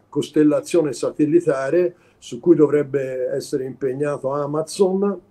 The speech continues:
eh, e su cui Jeff Bezos ha già es-, eh, investito una decina di miliardi di dollari, cioè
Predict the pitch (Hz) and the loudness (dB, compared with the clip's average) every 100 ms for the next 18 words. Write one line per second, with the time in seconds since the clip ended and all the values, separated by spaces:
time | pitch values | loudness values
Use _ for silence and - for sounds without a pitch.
0 | _ _ _ _ _ - 151 143 135 135 | _ _ _ _ _ -4 -2 -2 -6 -8
1 | 131 - - 151 - 202 220 151 175 156 | -14 -18 -8 -6 -4 4 4 8 8 8
2 | 143 160 170 175 151 165 - 135 120 160 | 2 2 2 0 0 -2 -6 -6 -2 -2
3 | 139 - 131 - - - 143 135 127 123 | -2 -6 -8 -8 -12 -10 -8 -10 -10 -12
4 | 120 120 120 - 151 170 180 - 160 160 | -14 -14 -14 -6 -2 4 4 4 0 2
5 | 165 139 147 - 151 147 131 117 123 120 | 0 -2 -6 -4 0 0 -2 -10 -10 -10
6 | - 120 139 190 151 117 110 104 170 139 | -16 -10 2 6 6 2 -18 -4 -2 -2